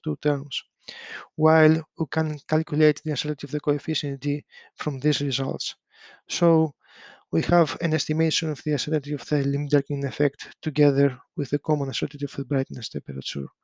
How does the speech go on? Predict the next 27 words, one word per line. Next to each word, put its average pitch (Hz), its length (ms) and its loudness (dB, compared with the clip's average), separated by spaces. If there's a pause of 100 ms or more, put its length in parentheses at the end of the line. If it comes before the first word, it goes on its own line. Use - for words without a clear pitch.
(420)
at - 100 -6
angle 151 260 -6
theta. 156 380 -12 (1700)
The 139 120 2
U 165 100 6
T 196 220 6
H 185 180 4
itself 156 680 2
is - 120 -2
calculated, 147 840 2
um, 139 440 -4 (380)
from 147 180 -2
the 135 100 0
well-established 147 600 4
relationship 139 600 -2 (260)
in 139 80 -10
the 139 80 -2
green 139 320 -2
box 139 400 2 (500)
and 147 220 -2
shown 151 300 0
graphically, 143 800 2
uh, 139 40 -4
in 139 360 -4
the 131 80 -4
top 139 200 0
figure. 131 440 -8